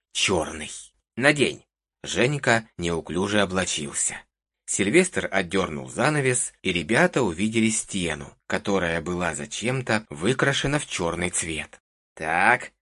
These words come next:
встань сюда!" Бородач подпихнул Женьку к стене и проворным движением фокусника сорвал с него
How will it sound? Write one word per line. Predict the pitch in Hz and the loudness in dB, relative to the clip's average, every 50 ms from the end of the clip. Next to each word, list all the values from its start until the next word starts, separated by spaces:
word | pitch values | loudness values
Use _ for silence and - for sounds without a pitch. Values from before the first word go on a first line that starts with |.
| _ _ | _ _
встань | - - - - 120 104 98 90 | -10 -8 -2 2 4 4 4 2
сюда!" | 78 - - 80 76 73 78 82 90 104 117 135 127 131 - _ _ _ _ _ _ _ _ | 0 -4 -4 -6 -6 -4 -2 0 2 4 4 4 2 0 -2 _ _ _ _ _ _ _ _
Бородач | 87 92 95 98 95 80 92 92 90 - - - - _ | -6 -2 0 0 0 2 0 0 0 -2 -4 -8 -6 _
подпихнул | - 95 - - - 95 - 104 101 95 87 82 80 | -6 -6 -4 -4 -6 -6 -4 -2 0 0 0 0 -2
Женьку | 80 90 92 87 78 - 73 71 | 0 0 0 -2 -2 -6 -8 -8
к | - | -8
стене | - - 71 73 87 113 127 131 127 - _ _ _ | -8 -8 -8 -4 -2 0 0 0 -2 -4 _ _ _
и | 127 123 | -6 -2
проворным | 113 135 139 143 160 185 170 131 101 95 92 87 | 0 2 4 6 6 6 6 6 4 0 -2 -2
движением | 76 92 98 - 92 90 87 78 69 65 64 60 | -2 -2 0 0 0 -2 -2 -2 -4 -8 -8 -10
фокусника | - - 139 143 147 - 135 - - 123 113 110 117 110 107 - _ _ | -8 -4 -4 -2 -2 -2 -2 -2 -2 -2 0 2 2 2 2 0 _ _
сорвал | - - - 78 - 64 76 117 135 135 127 | -4 -2 -2 -2 -2 0 4 6 6 6 4
с | - - | 2 0
него | 120 117 113 110 113 110 107 | 0 0 2 4 4 2 2